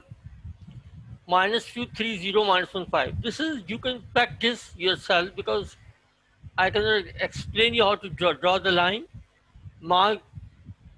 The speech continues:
positive number, negative number, and then just write down the numbers which are required. So this is the complete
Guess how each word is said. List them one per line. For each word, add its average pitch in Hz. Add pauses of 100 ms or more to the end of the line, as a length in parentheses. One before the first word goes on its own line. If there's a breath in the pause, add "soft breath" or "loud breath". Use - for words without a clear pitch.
(480)
positive 175
number, 208
negative 175
number, 202
and 156
then 156 (680)
just - (1120)
write 165
down 156
the 151
numbers 151
which 160
are 156
required. 160 (800)
So 185
this -
is -
the 180
complete 190